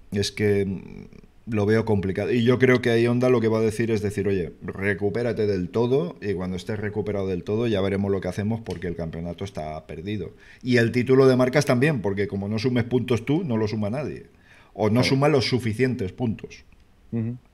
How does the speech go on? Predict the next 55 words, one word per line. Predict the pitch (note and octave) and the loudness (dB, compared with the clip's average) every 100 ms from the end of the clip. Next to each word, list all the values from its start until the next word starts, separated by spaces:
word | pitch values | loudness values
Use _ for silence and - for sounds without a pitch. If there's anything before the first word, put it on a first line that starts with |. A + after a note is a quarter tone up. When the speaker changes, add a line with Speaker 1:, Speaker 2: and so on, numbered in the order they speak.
| - | -20
Speaker 1:
¿Sabes? | - - F2 - - _ _ _ _ - | -16 -12 -10 -12 -16 _ _ _ _ -8
Speaker 2:
No | C3+ D3+ E3 | 0 4 6
lo | F3 | 4
sé, | - E2+ F2+ | 2 -2 0
yo | B2+ | 2
ya | D3 D3+ | 2 2
te | D3 | 4
Speaker 1:
Es | |
Speaker 2:
digo | E3 B2 | 6 6
Speaker 1:
ciencia | A#2+ C3 | 6 6
Speaker 2:
que | A#2+ | 6
Speaker 1:
ficción, | B2 A#2+ F#2+ | 4 4 4
es | |
la | G2+ G#2 | 2 0
primera | G2+ F#2+ F2+ | 0 0 -2
carrera. | D#2+ F#2 G2 - - - | -4 -4 -4 -6 -12 -14
No, | - D2+ - | -16 -16 -16
Speaker 2:
Sí, | - - A#2+ B2+ | -10 0 2 2
sí, | C3 | 0
Speaker 1:
tampoco | A#2+ | -2
Speaker 2:
sí, | - G#2+ | -4 -6
sí. | - G#2+ - | -4 -4 -4
Y, | G#2 G#2 G2+ G2+ G#2+ | -4 -2 -2 -4 -4
y | A2 A2+ | -2 0
de | G#2+ | 2
lo-, | A2 G#2+ - | 2 0 0
y | |
de | A#2 G#2+ | 0 2
los | G#2 | 0
datos | D3+ D#3+ - | 0 -2 -2
que | D3 | -2
se | C3+ | 0
obtienen | C3 A2+ A#2+ A#2 A2 | -2 -2 -2 -2 -4
en | |
la | G#2+ | -4
primera | G2 G#2 G2+ | -4 -4 -4
carrera, | G2 - G2 | -6 -4 -4
repito | F#2+ F#2+ A#2 C#3+ B2+ | -4 -6 -4 -4 -2
que | F#2+ | -4
no | F#2+ G2+ G#2+ | -4 -4 -2
nos | G#2+ G2+ - | -2 -4 -2
podemos | G2 F#2+ F2+ F2+ | 2 2 2 0
Speaker 1:
No. | F2 | -2
Speaker 2:
basar. | D2+ B1+ | -2 -4
O | C2 | -4
sea, | F2 | -2
no | G2+ A#2 | -2 2
puedes | B2+ B2+ A2+ | 6 6 4
hacer | A#2 A2+ | 0 0
campeón | - G2 G#2+ A2 | 0 -2 -2 -2
del | G#2 | -4
mundo | F#2+ G2 | -4 -4
a | |
un | G#2+ | -4
tío | G#2 B2+ D#3+ | 0 2 2